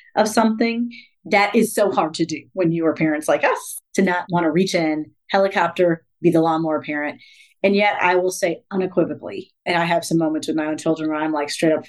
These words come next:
facepalm, "Oh my God, what are you doing?" At moments where people are like, "I am so sorry that your kid did that." And I'm like, "I am too." And yet I often say,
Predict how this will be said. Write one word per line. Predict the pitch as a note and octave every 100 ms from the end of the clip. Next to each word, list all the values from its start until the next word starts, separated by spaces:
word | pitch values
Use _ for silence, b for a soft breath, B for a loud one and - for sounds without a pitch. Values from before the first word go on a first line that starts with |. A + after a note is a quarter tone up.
| -
facepalm, | F3 E3+ D#3 A2+ - _
"Oh | -
my | E3 D3+
God, | - - - - _ _
what | F3+ G#3 G#3
are |
you | D#3+ E3
doing?" | E3 - - B B B B B
At | F#3+ F#3+
moments | F#3+ F#3+ -
where | E3+
people | - D#3+
are | D#3
like, | -
"I | B3
am | D3+
so | -
sorry | F3 F3 D#3
that | C#3+
your | D#3+
kid | D#3+ D3+
did | D3
that." | E3 D#3+
And | D#3+
I'm | E3
like, | D3+ -
"I | A3
am | G#3+ G3
too." | G3 F3+ - B B B
And | G#3 G#3
yet | G3+ A#3 C#4+ E4+ _ _ -
I | A3
often | - G3 G#3 A3+
say, | A3 - E3+ E3 D#3 D3+ D#3